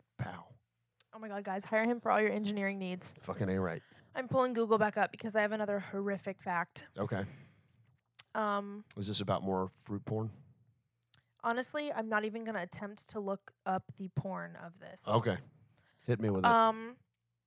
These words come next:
Speaker 2: koalas would be violent if they were not high on eucalyptus mint twenty-four seven.
Speaker 1: I'm sorry, what?
Speaker 2: They eat eucalyptus.
Speaker 1: Yep.
Speaker 2: They're high on eucalyptus.
Speaker 1: Wait.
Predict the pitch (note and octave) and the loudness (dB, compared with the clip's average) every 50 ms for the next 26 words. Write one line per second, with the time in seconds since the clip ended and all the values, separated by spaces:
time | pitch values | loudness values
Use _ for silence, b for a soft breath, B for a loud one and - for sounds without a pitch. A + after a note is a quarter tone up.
0 | _ _ _ _ _ _ _ _ _ _ _ _ _ _ - - C4 B3 A#3+ A3 | _ _ _ _ _ _ _ _ _ _ _ _ _ _ -10 -6 -2 2 6 6
1 | G#3 A3 B3 C4 C#4 C4+ A#3+ A3 A#3 G#3+ G3 G#3 G#3 G3+ F#3 F#3 G3 F#3+ G3 G3+ | 6 6 6 4 2 2 0 0 -2 -2 -2 -6 -10 -10 -8 -6 -6 -4 -4 -4
2 | G3 E3+ D#3 D3 B2+ - - - _ _ _ _ - F#3+ F#3+ - - - F#3+ F#3 | -6 -8 -10 -14 -16 -20 -20 -20 _ _ _ _ -14 -12 -12 -12 -10 -6 -6 -4
3 | F#3 F3+ F3+ F#3 F#3+ F#3+ G3+ G3 F#3 - G3 - - - G#3+ G3+ G3+ G3+ F#3+ F#3 | -4 -4 -6 -6 -6 -4 -2 -2 -2 -2 -4 -10 -8 -4 -2 -2 -2 -2 -4 -6
4 | F#3+ G3 G3 G3+ - - F#3 G#3 B3 - - - E3+ - - F3+ - - - _ | -6 -8 -8 -10 -10 -8 -6 -4 -4 -4 -6 -12 -18 -18 -18 -16 -18 -18 -18 _
5 | - - - _ _ _ _ _ _ _ _ _ - - - G#3+ G#3 G3 - A3+ | -20 -20 -20 _ _ _ _ _ _ _ _ _ -10 -6 -4 -2 -2 -2 0 -2
6 | G#3+ G3+ - - A#3+ A#3 - - - - _ _ _ - - - A#2+ A2 A2+ G#2+ | -2 0 2 2 2 2 2 -2 -8 -12 _ _ _ -12 -6 -2 0 2 2 2
7 | G2+ F#2+ F#2+ G#2 A#2+ - _ _ _ _ _ _ _ _ _ _ _ _ _ _ | 2 2 0 -2 -2 -4 _ _ _ _ _ _ _ _ _ _ _ _ _ _
8 | _ - G3+ G3+ G#3+ G#3+ - _ A#3 A#3 A#3+ C4+ C#4 - _ _ _ _ _ _ | _ -4 0 0 2 0 0 _ -2 0 0 0 -2 -4 _ _ _ _ _ _
9 | _ G3 F#3+ A#3 A#3+ - - A#3+ A3+ B3 A#3+ - - - - - - - - A#2 | _ 0 2 2 2 4 4 6 8 8 6 6 2 -4 -4 -6 -10 -6 0 4
10 | G3+ - A3 A3 A3 G3+ - G3+ A3 A3 A#3+ C4+ D4 D4+ D4 C4+ C#4+ C#4+ - C4+ | 8 10 12 12 12 10 6 2 4 4 4 4 4 2 0 0 -4 -2 0 0
11 | A#3+ A3+ B3+ - - - F#3 D#3 E3+ F3 - - - - A#2 A#2 G2+ - | 4 6 6 4 4 0 -8 -8 -8 -10 -12 -16 -6 0 2 2 2 2